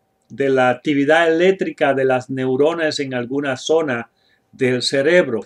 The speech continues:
La persona afectada puede sufrir una serie de convulsiones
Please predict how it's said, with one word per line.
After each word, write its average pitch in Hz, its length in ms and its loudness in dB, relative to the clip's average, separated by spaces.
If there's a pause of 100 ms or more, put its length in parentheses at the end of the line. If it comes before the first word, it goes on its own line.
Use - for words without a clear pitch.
(1120)
La 160 580 4
persona 202 500 2
afectada 160 800 2 (680)
puede 180 760 4
sufrir 170 520 0
una 170 200 -2
serie 165 340 -2
de 143 180 -2
convulsiones 135 1000 -4